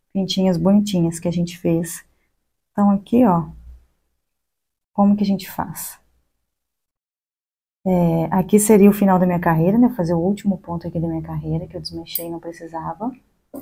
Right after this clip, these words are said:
Agora eu vou fazer, ó, vou começar a conduzir o fio. Então, eu começo o ponto baixo e termino com a outra cor, com a corzinha que eu quero conduzir,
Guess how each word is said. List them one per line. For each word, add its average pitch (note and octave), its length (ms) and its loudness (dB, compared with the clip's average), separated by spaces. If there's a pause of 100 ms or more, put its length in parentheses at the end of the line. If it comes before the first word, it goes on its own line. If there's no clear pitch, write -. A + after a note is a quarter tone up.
(2000)
Agora F#3+ 320 6
eu G3 60 6
vou G3+ 80 6
fazer, F3+ 400 4
ó, D3+ 160 4 (260)
vou F3+ 140 0
começar F#3+ 320 2
a G3 60 2
conduzir G#3+ 440 4
o A3+ 60 -2
fio. - 400 -6 (160)
Então, F3+ 260 -4
eu F3+ 140 2
começo B3 760 6
o G#3 60 2
ponto G3 320 0
baixo D#3+ 640 0 (1000)
e G#3+ 80 4
termino B3 1000 4 (340)
com G#3 160 6
a G3+ 160 8
outra A3 440 4
cor, F#3 500 2 (400)
com - 100 0
a F3+ 60 6
corzinha F#3 560 2
que G3+ 80 0
eu G3 60 4
quero G3+ 260 2
conduzir, G3+ 600 0